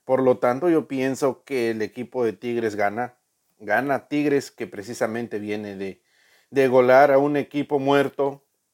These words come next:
como es el Pachuca, pero no vamos a hablar de eso más, hasta un poquito más adelante. Así que yo pienso que Tigres gana el, este sábado al Club América.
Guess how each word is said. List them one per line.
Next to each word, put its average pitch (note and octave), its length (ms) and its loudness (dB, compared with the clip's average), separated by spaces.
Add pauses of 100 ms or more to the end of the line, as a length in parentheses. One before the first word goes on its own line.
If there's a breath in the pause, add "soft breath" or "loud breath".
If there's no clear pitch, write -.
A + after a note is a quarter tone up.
(160)
como G#2+ 340 -6
es G2+ 120 -6
el A2+ 100 -2
Pachuca, B2 640 -2 (220)
pero A2 260 -2
no A2 140 -2
vamos A#2 280 -2
a B2+ 40 -4
hablar A#2+ 260 0
de B2+ 120 0
eso B2 160 -4
más, G2+ 280 -4
hasta F#2+ 300 -4
un G#2+ 100 -12
poquito G#2+ 340 -10
más A2+ 440 -6 (420 soft breath)
adelante. G#2+ 580 0
Así B2 240 -4
que D3 140 -2
yo C#3 100 0
pienso D3 280 0
que A#2+ 80 -4
Tigres C#3 400 0
gana C3 560 0 (100)
el, A#2 540 -4 (100)
este A#2+ 540 -6
sábado B2 800 0 (640 soft breath)
al A2 240 0
Club C#3 420 -2
América. G#2 640 -6